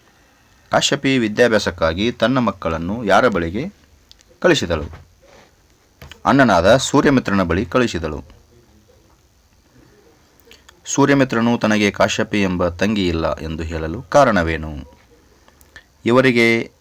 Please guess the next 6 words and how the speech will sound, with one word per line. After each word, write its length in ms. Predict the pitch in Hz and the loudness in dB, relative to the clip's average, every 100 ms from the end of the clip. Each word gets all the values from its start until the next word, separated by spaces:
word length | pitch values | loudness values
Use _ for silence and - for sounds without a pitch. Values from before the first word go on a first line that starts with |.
| _ _ _ _ - | _ _ _ _ -6
ಮುಂಚಿನಂತೆ 800 | 101 143 - 117 101 87 87 85 | -2 0 0 0 0 0 -2 -2
ಸಲಿಗೆ 340 | 85 92 98 90 | -2 -2 0 -2
ಕೊಟ್ಟರೆ 420 | 71 69 82 120 | -6 -6 -4 -2
ಮೊದಲಿನಂತೆ 600 | 92 95 107 87 82 107 | -2 -2 -2 -4 -6 -6
ಹಾಳಾಗುವರು 720 | - 95 95 87 80 80 80 | 0 4 4 2 -4 -4 -6
ಎಂದು 400 | 80 82 98 | -8 -6 -6